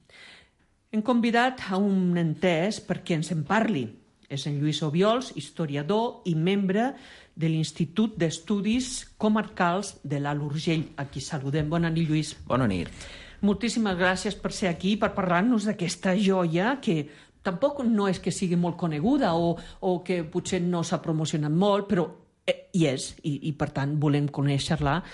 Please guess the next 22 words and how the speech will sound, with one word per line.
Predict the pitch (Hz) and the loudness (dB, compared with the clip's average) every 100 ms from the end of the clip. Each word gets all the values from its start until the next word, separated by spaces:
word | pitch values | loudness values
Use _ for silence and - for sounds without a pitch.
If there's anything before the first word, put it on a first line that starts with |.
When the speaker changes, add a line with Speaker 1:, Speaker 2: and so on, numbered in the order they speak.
| - - | -20 -4
Speaker 1:
des | 156 | -2
d'aquí, | 147 139 156 135 | -2 -2 -2 -2
des | 147 | -2
del | 143 135 | -2 -2
programa | 135 135 139 | -2 0 0
Església | 139 143 143 139 | 0 0 2 0
d'Urgell. | 139 143 170 139 - - - - - - - | 0 2 2 0 -6 -14 -14 -12 -12 -12 -2
Per | 180 - | -2 0
què | 214 202 | 2 2
no, | 196 190 185 180 170 156 156 156 - - | 2 2 2 2 0 0 -4 -6 -8 -4
et | 143 | 0
sembla | 208 196 170 | 2 4 2
això | - 175 | 2 0
que | - 160 | 2 2
dic, | 165 165 | 2 2
no? | 156 156 | 0 0
Que | 160 | 0
no | 143 | 2
és | 143 | 2
molt | 156 143 - | 2 0 0
coneguda | 139 135 170 175 175 170 | 0 2 4 4 4 4
o, | 180 | 2